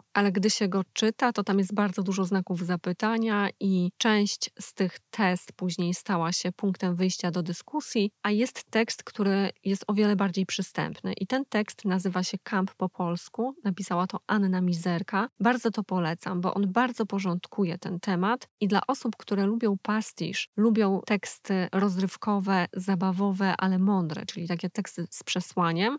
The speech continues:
Wołeczek jest właśnie takim tekstem, to ta lektura może być taka bardzo odświeżająca i taka otwierająca. I Anna Mizerka tam pisze o tym, że są dwie główne cechy kampu.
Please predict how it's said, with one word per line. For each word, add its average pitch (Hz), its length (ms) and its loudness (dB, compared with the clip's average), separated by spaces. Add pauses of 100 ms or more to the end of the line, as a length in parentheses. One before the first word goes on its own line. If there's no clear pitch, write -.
(120)
Wołeczek 190 380 2
jest 165 140 -4
właśnie 170 240 -4
takim 180 260 -4
tekstem, 208 600 -4
to 202 100 -2
ta 226 140 2
lektura 208 400 0
może 190 220 0
być 175 200 -4
taka 185 220 -4
bardzo 175 340 0
odświeżająca 185 960 -2
i 180 100 -6
taka - 260 -6
otwierająca. 185 800 0 (200)
I 214 120 2
Anna 302 260 0
Mizerka 254 420 0
tam 214 200 0
pisze 208 520 0 (120)
o 196 140 2
tym, 254 320 -4
że 214 140 0
są 190 360 -2
dwie 220 360 0
główne 202 440 2
cechy 185 320 -2
kampu. - 520 -6